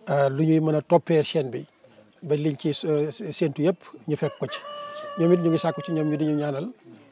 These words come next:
euh, di ñu gàggante it nag ci yenn, euh, njuumte yi, ndax doomu aadama benn matul. Moo tax lépp luñ ci gendiku ci njuumte rek mën nañ koo bind ci chaîne bi.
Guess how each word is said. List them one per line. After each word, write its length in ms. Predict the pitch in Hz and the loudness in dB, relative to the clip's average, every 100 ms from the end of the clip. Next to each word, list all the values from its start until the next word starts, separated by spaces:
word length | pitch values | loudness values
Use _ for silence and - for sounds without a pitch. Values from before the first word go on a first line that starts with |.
| _ 208 | _ -8
euh, 220 | 151 139 | -4 -2
di 120 | 143 | 0
ñu 120 | 147 | 2
gàggante 360 | 151 165 175 156 | 4 6 4 6
it 100 | 165 | 4
nag 140 | 170 143 | 4 2
ci 120 | - | 0
yenn, 200 | 156 147 143 | 2 2 0
euh, 220 | 143 139 | -4 -6
njuumte 340 | 143 143 151 139 | -4 -2 0 -2
yi, 140 | 131 175 | -4 -6
ndax 160 | 123 | -8
doomu 180 | 143 143 | -6 -6
aadama 300 | 139 139 135 | -6 -6 -4
benn 180 | 143 147 | -2 4
matul. 280 | 180 151 180 - _ - - - _ - | 4 4 -2 -8 _ -20 -20 -20 _ -8
Moo 80 | 147 | -4
tax 140 | 151 | 0
lépp 200 | 147 175 175 | 2 2 2
luñ 160 | 165 | 0
ci 100 | 151 | 0
gendiku 320 | 151 147 143 147 | -2 -2 -2 -6
ci 100 | 156 | -2
njuumte 220 | 147 139 | -2 -2
rek 120 | 139 | -4
mën 120 | 143 143 | -4 -4
nañ 80 | 139 | -4
koo 180 | 135 131 | -4 -4
bind 200 | 127 131 | -6 -10
ci 420 | - 131 123 127 123 143 | -8 -8 -8 -8 -10 -6
chaîne 240 | - 151 | -2 -2
bi. 120 | 120 | -2